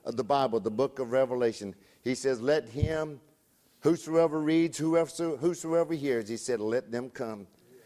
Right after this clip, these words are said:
Have you come to him tonight? If you're not, beloved,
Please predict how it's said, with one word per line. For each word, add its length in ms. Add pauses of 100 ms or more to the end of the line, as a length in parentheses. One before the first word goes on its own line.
(220)
Have 200
you 100
come 300
to 100
him 220
tonight? 580 (600)
If 180
you're 160
not, 300
beloved, 480